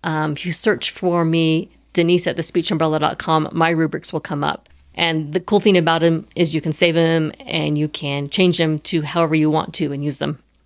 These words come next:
And I also have made a cheat sheet for working on this more approach that you can get in my free resource library, 'cause I know that's a lot to keep in your mind at once. So you go to the speech umbrella dot com slash free.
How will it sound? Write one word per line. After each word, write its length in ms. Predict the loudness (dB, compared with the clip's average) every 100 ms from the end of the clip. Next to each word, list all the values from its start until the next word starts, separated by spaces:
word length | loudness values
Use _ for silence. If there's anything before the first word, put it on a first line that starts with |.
| -2
And 80 | 0
I 140 | 0 2
also 400 | 2 2 4 4
have 400 | 4 0 -2 _
made 520 | 0 2 6 6 4 0
a 180 | -2 -2
cheat 320 | 0 -2 0
sheet 400 | 2 4 2 0
for 360 | -4 0 2 0
working 360 | -2 -2 0
on 260 | 2 2 2
this 260 | 0 0
more 320 | 0 4 4 2
approach 500 | -2 0 0 0 -4
that 80 |
you 60 | -4
can 140 | -2
get 160 | 0 2
in 120 | 0
my 140 | -2 -4
free 260 | -2 -2
resource 460 | 0 0 0 0 0
library, 500 | 0 2 2 2 -2 -4
'cause 120 | 0
I 80 | 4
know 180 | 6 6
that's 220 | 4 0
a 20 |
lot 340 | 2 2 2 -2
to 60 |
keep 220 | -4 -2
in 60 | 0
your 100 | 2
mind 240 | 2 2
at 80 | 0
once. 400 | 0 0 -2 -8 -18 -12
So 180 | 0 2
you 200 | 2 2
go 180 | 4
to 420 | 4 2 2 2 0 -8 -8 -2
the 80 |
speech 380 | 0 2 0 2
umbrella 320 | 4 4 6
dot 200 | 4 4
com 360 | 0 0 0 0
slash 400 | 0 0 0 -4
free. 420 | -4 -2 -2 -4